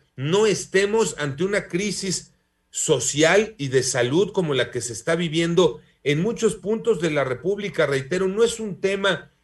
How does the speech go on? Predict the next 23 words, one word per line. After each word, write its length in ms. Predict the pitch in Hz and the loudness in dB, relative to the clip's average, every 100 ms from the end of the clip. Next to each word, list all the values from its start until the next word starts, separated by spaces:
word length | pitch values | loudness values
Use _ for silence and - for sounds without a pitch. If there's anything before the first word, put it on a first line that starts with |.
| _ - | _ -2
de 180 | 240 | -2
clases 380 | - 202 185 180 | 4 4 4 0
sociales, 720 | 151 120 - 135 151 156 143 123 | -2 -8 -2 0 2 0 -2 -2
de 140 | 127 | -4
colonias 720 | 131 131 147 156 156 147 - _ _ | -4 0 0 2 2 2 -6 _ _
de 200 | 127 127 | 2 4
bajos, 540 | 127 147 160 - 151 117 | 4 2 2 0 -2 0
de 100 | 120 | -2
medios 560 | 123 151 160 151 131 | 2 4 4 2 2
o 80 | 127 | 2
de 100 | 127 | 4
altos 400 | 156 151 151 113 | 2 4 0 2
recursos. 540 | - - 175 - 165 165 | 0 0 -4 -2 -4 2
No, 400 | 226 240 175 - - _ | 4 6 4 -2 -20 _
lo 160 | - 190 | 4 6
de 100 | 190 | 8
las 220 | 190 165 | 6 4
jaurías 380 | 180 170 202 220 | 2 6 6 6
los 180 | 202 151 | 4 2
ves 220 | 208 208 | 0 2
en 220 | 190 170 | -2 2
todos 300 | 226 233 214 | 2 4 2
lados, 800 | 208 233 254 247 185 123 - | 0 2 6 6 4 -4 -12